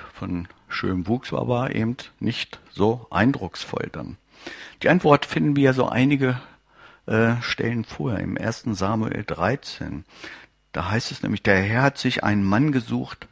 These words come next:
nach seinem Herzen." <clears throat> Es gab andere Männer, so wie der Eliab, körperlich, vom Wuchs her, vom Aussehen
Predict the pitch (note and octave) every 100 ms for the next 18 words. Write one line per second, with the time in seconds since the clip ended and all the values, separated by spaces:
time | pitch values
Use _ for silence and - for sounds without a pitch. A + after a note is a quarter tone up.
0 | - G2+ - - - F2+ G#2+ A#2+ B2 A#2+
1 | _ _ _ - - F#2+ - - - -
2 | _ _ - - - - - - - -
3 | - F3 - F#3+ A2+ - - C#3+ - -
4 | D#3+ C#3 A2 G2 D#2+ B1 F2 - F3 F#2+
5 | F#2+ G2 G#2 A#2+ F#2+ D2+ - - - -
6 | _ - A#2+ C3 B2 A2+ A#2 - - -
7 | - F2+ F2 A#2+ C3 - A#2 A2+ A2+ F2+
8 | F#2+ - A2 - G2+ F#2 F#2+